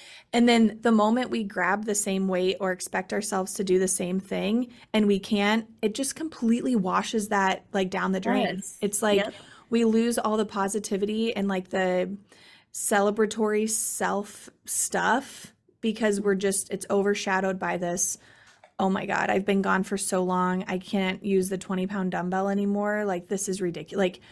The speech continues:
Speaker 1: whoa. Not to mention the fact that, like, it's probably not because we've lost a shit ton of strength. I mean, depending upon how long, you know,
Speaker 2: Sure.
Speaker 1: a duration our break was,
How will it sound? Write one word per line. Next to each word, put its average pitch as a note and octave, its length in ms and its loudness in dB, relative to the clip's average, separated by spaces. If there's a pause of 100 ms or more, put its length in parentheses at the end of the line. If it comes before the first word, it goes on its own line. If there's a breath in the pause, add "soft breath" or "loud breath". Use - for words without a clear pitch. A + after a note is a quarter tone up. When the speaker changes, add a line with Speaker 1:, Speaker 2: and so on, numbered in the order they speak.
(420 loud breath)
Speaker 1:
whoa. C4 680 4 (180 loud breath)
Not C4+ 240 4
to F#4+ 100 2
mention B3 420 0
the D4+ 100 -4
fact D4 440 -6
that, A3+ 200 0
like, F#3+ 420 0 (1300 loud breath)
it's - 360 2 (120)
probably C#4 340 2
not A3+ 260 0
because A3 360 -2
we've G#3 220 -2
lost F#3 380 0
a G3+ 40 -4
shit G3+ 240 -6
ton G3 160 -2
of F#3+ 80 -2
strength. F3+ 760 -2
I G#3 60 4
mean, A3 140 6
depending A3 340 2
upon F#3+ 260 -2
how G3 200 -2
long, F3+ 440 -8
you G3 120 2
know, E3+ 260 -2 (380)
Speaker 2:
Sure. G3+ 140 4
Speaker 1:
a F3+ 60 2 (220)
duration F#3 480 4
our E3+ 120 -2
break F3 300 -4
was, F3+ 300 0